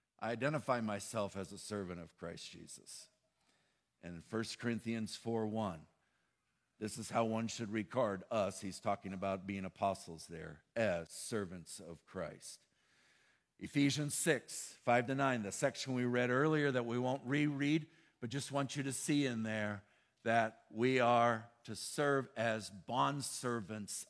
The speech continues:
of Christ himself, not of a human master. And then Peter, in First Peter two, after describing us as a chosen race, a royal priesthood, a holy nation,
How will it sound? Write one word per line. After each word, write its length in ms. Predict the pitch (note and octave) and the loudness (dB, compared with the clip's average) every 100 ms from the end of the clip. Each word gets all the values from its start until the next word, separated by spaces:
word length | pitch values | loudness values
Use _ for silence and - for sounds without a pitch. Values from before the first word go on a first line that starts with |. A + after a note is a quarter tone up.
| - | 2
of 440 | A#2 G2 E2+ - - | 4 4 0 -6 -14
Christ 640 | - A2+ G#2 - - - | -2 0 0 -4 -12 -14
himself, 760 | G2 G2 F2+ - B2+ G2 E2 - _ _ _ _ F#2+ | -8 -6 -6 -6 -2 0 -2 -6 _ _ _ _ -4
not 200 | G2 G#2 | -2 0
of 160 | G#2+ | -2
a 40 | G2 | -4
human 580 | - A#2 G#2 F#2+ E2+ D#2+ _ | -6 -4 -2 -2 -6 -14 _
master. 560 | F#2 F2+ D#2 - E2 - _ _ _ _ _ _ | -6 -6 -8 -14 -16 -18 _ _ _ _ _ _
And 160 | G#2+ A2+ | -2 0
then 140 | B2 | 0
Peter, 520 | - D#3 C3+ A#2 B2 - _ _ - | 2 4 6 4 0 -6 _ _ -10
in 140 | G2 | -8
First 340 | - C3+ B2 - | -2 0 0 -2
Peter 260 | C3+ A#2+ | -2 0
two, 540 | - - D#3+ G#2+ G#2+ C3 _ _ _ - | -2 2 4 4 2 -4 _ _ _ 2
after 340 | D#3+ G#3+ - | 4 4 4
describing 640 | F3 C#3+ - E3+ F3 F3 D#3+ | 0 0 2 6 6 6 2
us 160 | C#3 - | 0 -2
as 400 | D3 C3 C3 B2+ - | 4 4 4 2 -4
a 80 | A#2 | -4
chosen 640 | - F3 G3+ G3+ F3 C3+ | 0 6 8 8 4 4
race, 420 | B2+ B2+ B2 - - _ | 6 6 4 -2 -10 _
a 100 | B2+ | 2
royal 460 | B2+ C3+ G#3 G#3 F#3+ | 4 8 8 10 8
priesthood, 720 | - D3 C#3 B2 - C3 A#2+ - - - | 6 2 2 2 2 2 2 -4 -6 4
a 120 | B2+ | 4
holy 460 | - G3 G#3 G3+ | 6 8 10 8
nation, 640 | F3+ D3 C#3+ - D3 C3 | 8 4 2 2 0 -2